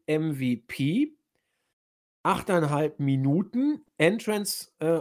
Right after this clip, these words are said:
und ich hab da sehr drauf geachtet, auf, ähm, die Entrance und die Fanreaktion von Bobby Lashley. Faszinierend war's. Äh, er kommt rein, die Musik, äh, tönt, kaum Reaktion. Er geht in den Ring, Post, keine Reaktion. Er geht,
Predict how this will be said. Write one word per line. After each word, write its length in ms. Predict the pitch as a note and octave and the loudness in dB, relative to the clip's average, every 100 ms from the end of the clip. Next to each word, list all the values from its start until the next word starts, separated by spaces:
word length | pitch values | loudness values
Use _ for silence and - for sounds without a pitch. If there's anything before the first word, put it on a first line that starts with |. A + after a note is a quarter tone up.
| - | 0
und 300 | D#3+ D#3 D3 | 0 0 -2
ich 80 | F3+ | -2
hab 80 | F3+ | 2
da 80 | |
sehr 160 | D3+ A3 | 2 4
drauf 200 | E3+ C3 | 2 -2
geachtet, 460 | A2+ A#2 - - C3 | -6 -10 -12 -12 -6
auf, 380 | B2+ B2+ - - - | -6 -6 -14 -16 -8
ähm, 440 | B2+ B2 A#2+ A#2 | -4 -4 -6 -8
die 240 | A#2+ B2 | -8 -6
Entrance 640 | C3+ D3+ C#3+ C#3 B2+ B2 - | -4 -4 -4 -4 -4 -4 -8
und 160 | C#3 B2+ | -8 -6
die 80 | |
Fanreaktion 720 | A#2+ D3 C#3+ C#3 B2+ - C3+ A#2 | -2 -2 2 0 0 -2 -4 -4
von 300 | B2 B2 A#2+ | -6 -2 -2
Bobby 200 | B2 A#2 | 0 0
Lashley. 460 | C3+ C3+ F3+ G#3+ - - _ - | -2 0 0 -2 -6 -20 _ -4
Faszinierend 760 | F3 F3 - E3 G3+ F#3+ A2+ | 0 0 2 2 2 2 0
war's. 380 | G#2 B2+ B3 - - _ _ | -4 -4 -6 -8 -16 _ _
Äh, 180 | C#3+ C#3+ - | -2 -2 0
er 160 | E3 | -2
kommt 340 | E3 E3+ C#3+ C3 | 0 -2 -2 -4
rein, 280 | D#3+ A#3 F3+ | 0 0 0
die 100 | E3 | 0
Musik, 340 | C3+ G3 A3 _ - | 0 -2 -6 _ -4
äh, 180 | E3 E3 | -2 2
tönt, 340 | F3 F#3+ - - | 4 4 2 -14
kaum 260 | - D#3 D3 | -6 -2 0
Reaktion. 680 | C#3+ B2+ - - C3+ G3+ C4+ _ _ _ - | 0 -2 -6 -8 -4 -4 -8 _ _ _ -4
Er 120 | D#3 | -2
geht 220 | D3+ F3+ | 4 2
in 160 | F3+ D3+ | 2 -4
den 60 | C#3+ | 0
Ring, 380 | E3+ A3 C4+ _ | 0 -2 -6 _
Post, 520 | - D3+ F#3 - - - | -2 2 2 0 -10 -8
keine 300 | D3+ D#3+ C#3+ | -4 -4 -2
Reaktion. 640 | C3+ B2+ - D3 G#3+ A#3+ _ _ _ | -4 -6 -6 -4 -4 -6 _ _ _
Er 140 | - D3+ | -2 0
geht, 420 | F3 A3+ - | 0 -2 -4